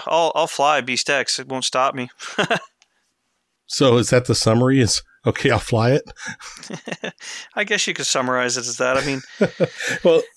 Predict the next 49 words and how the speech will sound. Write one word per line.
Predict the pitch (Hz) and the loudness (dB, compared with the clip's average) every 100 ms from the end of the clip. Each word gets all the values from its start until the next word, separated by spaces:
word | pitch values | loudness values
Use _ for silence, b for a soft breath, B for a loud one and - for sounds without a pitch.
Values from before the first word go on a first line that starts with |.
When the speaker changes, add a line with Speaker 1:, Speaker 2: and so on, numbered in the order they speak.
| - | -12
Speaker 2:
you're | 175 165 | 2 4
saying | - 156 139 | 6 6 6
that | 127 123 - | 6 4 4
it | 131 | 4
would, | 127 127 | 4 4
it's | 131 135 | 2 2
a | |
good | 131 139 | 4 2
place | - 123 - | 6 4 4
to | 120 | 0
start | - 107 104 | 4 6 6
if | 98 - | 4 2
you're, | 104 101 101 | 4 4 2
you | 110 | 2
know, | 101 101 | -2 0
getting | 104 107 104 | 2 4 4
started. | - 104 | 4 2
You | 98 | 4
want | 98 | 2
something | 110 107 104 | 2 4 2
simple | - 101 107 | 4 2 2
to | 98 | 2
get | 101 107 | 0 0
going. | 95 92 92 90 B B B B | 0 0 0 -4 B B B B
It'll | 113 104 | 0 0
carry | - 117 120 | 4 6 6
you | 117 117 | 6 6
a | |
long | 113 113 113 | 6 6 6
way, | 104 98 | 6 6
but | 98 | 4
once | 98 98 - | 2 2 0
you | |
get | 104 101 | 0 0
more | 107 104 | 2 2
advanced, | 98 98 98 95 - - b b | 4 4 4 2 -4 -8 b b
you're | 101 | -4
probably | 92 - 101 101 98 | -2 2 2 4 2
gonna | 98 95 | 0 -2
want | 95 92 | -2 -4
something | - 98 95 | -2 -2 -2
that's | 90 - | -4 -4
a | |
little | 92 180 | -4 -4
more | 175 | -6
sophisticated | - - - - - - 104 | -6 -8 -10 -10 -10 -10 -12
in | 92 | -14
this | - | -12
tuning. | - 92 90 | -10 -8 -8